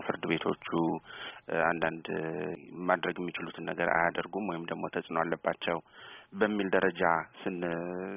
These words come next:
ስንነጋገር እንግዲህ አንዳንድ ጊዜ ያው መቼም የመድረኩ አሁን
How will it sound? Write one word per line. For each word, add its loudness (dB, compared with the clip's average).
ስንነጋገር 2
እንግዲህ 0
አንዳንድ 6
ጊዜ -4
ያው 6
መቼም -4
የመድረኩ 2
አሁን 2